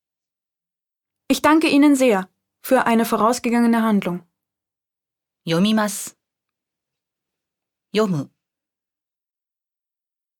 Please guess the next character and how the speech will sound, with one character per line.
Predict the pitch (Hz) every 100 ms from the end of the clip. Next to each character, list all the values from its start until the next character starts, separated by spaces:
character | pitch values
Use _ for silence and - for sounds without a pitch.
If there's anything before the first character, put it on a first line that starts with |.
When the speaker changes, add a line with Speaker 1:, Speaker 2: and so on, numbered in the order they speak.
| _ _ _ _ _ _ _ _ _ _ _ _ _ _ _ _ _ _ _ _ _
Speaker 1:
Lesen. | 220 262 240 208